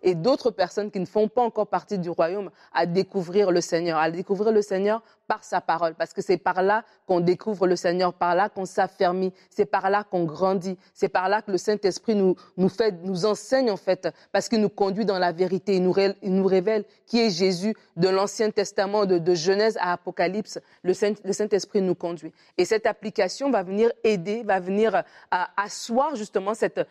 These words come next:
cette notion de l'identité de nous en tant que citoyens du royaume des cieux. Tu parlais de, de l'importance de savoir que lorsque je suis citoyen du royaume, quelles sont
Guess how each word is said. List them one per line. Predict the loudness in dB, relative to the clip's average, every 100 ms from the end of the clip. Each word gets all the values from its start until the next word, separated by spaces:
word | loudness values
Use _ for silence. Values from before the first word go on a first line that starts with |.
| _
cette | _ -2 0
notion | 2 2 0 0 2
de | 4
l'identité | 4 2 2 -2 -8 -4 0
de | 0
nous | 2 2
en | 0
tant | -2
que | -6
citoyens | -6 -4 -2 -2
du |
royaume | -2 0 0
des | -4
cieux. | -6 -10 -10 _
Tu | -10
parlais | -2 0 2 2
de, | 0 -2 -8 -4
de | 0
l'importance | 0 -2 -2 -4
de | -4
savoir | -4 -2 -2
que | -2
lorsque | -4 -2
je | -6
suis | -6
citoyen | -10 -2 0
du | 2
royaume, | 2 2 0
quelles | -4
sont | -4 -8